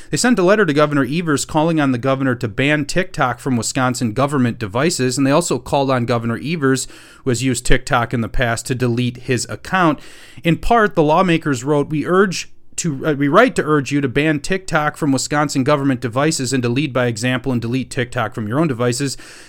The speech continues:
TikTok is nefarious Chinese Communist Party spyware that surveils American citizens, promotes C C P propaganda, and allows the C C P to censor and control Americans' news and content.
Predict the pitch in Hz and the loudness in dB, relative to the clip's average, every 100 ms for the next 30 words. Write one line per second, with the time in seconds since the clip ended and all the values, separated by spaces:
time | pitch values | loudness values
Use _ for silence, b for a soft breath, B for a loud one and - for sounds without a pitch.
0 | B - 131 - 135 135 - 139 127 120 | B -2 0 0 0 0 -2 -2 0 -2
1 | 131 123 - 160 165 156 135 - 156 147 | -2 -4 0 2 4 4 2 0 0 2
2 | 143 127 - 143 143 135 123 - 160 151 | 2 0 0 0 2 0 -2 -2 0 0
3 | 131 - - 156 180 143 135 123 120 - | -2 -4 0 2 4 2 2 0 0 -2
4 | 123 135 143 127 123 135 127 123 - 175 | 0 2 0 0 0 2 0 -4 -2 -2
5 | 170 170 160 - 131 135 127 - 143 - | -2 -2 -4 -2 0 0 -2 -4 -4 -4
6 | 131 - 156 127 143 131 123 113 147 160 | -4 -4 -6 -4 -2 -2 -2 -2 0 0
7 | 143 156 135 151 190 147 131 160 - 147 | 0 0 0 -2 -2 -4 -6 -6 -6 -6
8 | 127 147 131 B B - 147 165 180 190 | -2 -2 -2 B B -6 -2 2 2 2
9 | 170 135 139 - 185 175 131 139 139 143 | 0 0 -4 -2 2 2 4 2 0 -2
10 | 127 127 123 117 104 - 160 165 143 95 | 0 0 0 0 -4 0 0 0 -4 -6